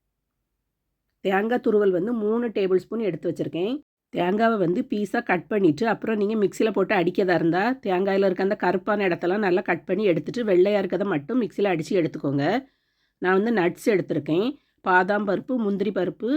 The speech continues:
பூசணி விதை எடுத்திருக்கேன். உங்களுக்கு எந்த நட்ஸ் வேணுமோ எடுத்து வச்சுக்கோங்க. இது கூட ஒரு டேபிள் ஸ்பூன் நெய் மட்டும் தேவைப்படும். அது வந்து நம்ம லட்டு பிடிக்கும்போது தான் ஊத்துவோம். மற்றபடி இந்த அஞ்சு பொருளை வச்சே நம்ம லட்டு ரெடி பண்ணிடலாம். எப்படி செய்யலாம்னு பார்க்கலாம் வாங்க.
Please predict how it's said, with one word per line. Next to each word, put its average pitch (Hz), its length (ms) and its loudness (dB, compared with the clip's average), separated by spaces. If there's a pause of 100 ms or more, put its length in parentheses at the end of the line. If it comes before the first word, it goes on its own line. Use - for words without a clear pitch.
(100)
பூசணி 220 400 0
விதை 190 220 2
எடுத்திருக்கேன். 180 420 0
உங்களுக்கு 196 300 2
எந்த 190 200 -2
நட்ஸ் 175 280 -2
வேணுமோ 180 260 -2
எடுத்து 175 260 -2
வச்சுக்கோங்க. 147 440 -2 (340)
இது 208 260 -2
கூட 190 260 2 (160)
ஒரு 196 260 4
டேபிள் 185 340 2
ஸ்பூன் 240 240 -2
நெய் 196 200 4
மட்டும் 214 300 -2
தேவைப்படும். 170 480 0
அது 190 140 0
வந்து 190 180 0
நம்ம 208 220 -2
லட்டு 170 320 0
பிடிக்கும்போது 196 580 0
தான் 214 200 0
ஊத்துவோம். 185 420 2
மற்றபடி 190 380 -2
இந்த 233 180 -2
அஞ்சு 180 260 -2
பொருளை 185 280 2
வச்சே 170 260 0
நம்ம 208 160 -2
லட்டு 190 260 0
ரெடி 180 200 2
பண்ணிடலாம். 160 480 2
எப்படி - 220 -4
செய்யலாம்னு 175 360 -2
பார்க்கலாம் 170 400 -2
வாங்க. 143 200 -2